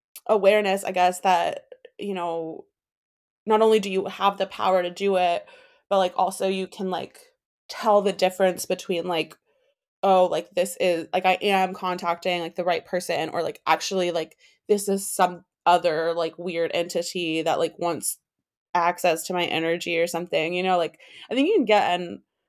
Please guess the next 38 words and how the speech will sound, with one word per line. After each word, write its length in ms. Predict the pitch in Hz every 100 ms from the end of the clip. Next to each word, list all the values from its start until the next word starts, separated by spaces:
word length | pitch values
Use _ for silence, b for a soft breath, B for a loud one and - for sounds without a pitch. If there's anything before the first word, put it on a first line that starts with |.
| _ _ _ _
I 80 | 190
mean, 120 | 196
that 140 | 190 185
sounds 180 | 175 185
kinda 200 | 202 185
crazy, 280 | 196 190 190
but 200 | 190 208
I 40 |
think 180 | 220 226
you 80 | 247
can 120 | 220
get 140 | 208 -
yourself 280 | 202 185
in 120 | - 190
trouble 420 | - 196 190 170
if 100 | 175
you 120 | 185
don't 260 | 185 165 160
have, 380 | - 170 170 170
like, 160 | 170 -
a 160 | 165 160 _ -
foundation 760 | 170 170 165 165 - 165 165
of, 260 | - 165 160
like, 380 | 160 - - - b b b b _ _ _ _ _ _ _ _ _ _ _ _ _ - - -
yeah, 500 | 202 170 104 156 - -
I 120 | -
don't 140 | 185 -
know. 280 | 85 - -
I 80 | 175
don't 100 | 170
know 60 |
how 140 | - 95
to 40 |
explain 360 | - - - -
it, 160 | -
but, 240 | 190 175 -
<laughs> 360 | 285 302 262 -
like, 400 | 220 214 -